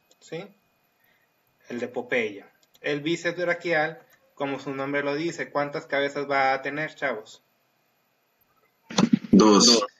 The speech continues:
Speaker 1: Dos. Grábenselas bien, ¿sí? La porción corta de donde nace, ya les dije.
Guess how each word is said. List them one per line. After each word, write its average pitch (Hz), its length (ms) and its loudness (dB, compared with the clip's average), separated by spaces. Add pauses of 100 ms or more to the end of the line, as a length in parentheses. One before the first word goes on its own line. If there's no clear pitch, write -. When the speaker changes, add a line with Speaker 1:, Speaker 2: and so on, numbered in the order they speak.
(360)
Speaker 1:
Dos. - 480 0 (540)
Grábenselas 147 640 0
bien, 120 300 -4
¿sí? 170 260 -10 (580)
La 131 220 -4
porción 165 400 -4
corta 165 460 0
de 143 80 4
donde 139 260 0
nace, 143 380 0
ya 131 140 0
les 127 200 -6
dije. 135 340 -10